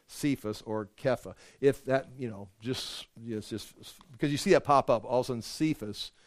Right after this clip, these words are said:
is in, in First Corinthians or something. What, what are they talking about? Well, that's what, that's, that's the original Aramaic name. It just didn't get translated into Greek. Uh, there's no reason that is given for Jesus naming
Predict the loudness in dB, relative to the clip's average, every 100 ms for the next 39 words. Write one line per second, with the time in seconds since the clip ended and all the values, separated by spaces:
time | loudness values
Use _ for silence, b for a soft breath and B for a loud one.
0 | b b b _ -6 -2 -4 -4 -6 -6
1 | -4 -4 -4 -6 -6 -6 -6 -6 -8 -8
2 | -4 -4 -2 -4 -4 -4 -6 -4 -4 -4
3 | -6 -8 -10 _ _ _ -4 -4 -2 2
4 | 2 0 -4 0 -2 -2 -4 -2 -2 -2
5 | -4 -4 -2 -2 -2 -6 -8 -6 -4 -6
6 | -6 -6 -6 -4 -6 -6 -10 -8 -6 -6
7 | -8 _ _ _ B B B B B B
8 | B B 6 8 8 8 8 8 6 4
9 | 2 2 2 2 2 2 2 2 0 0
10 | -2 0 -2 0 -2 0 0 0 -4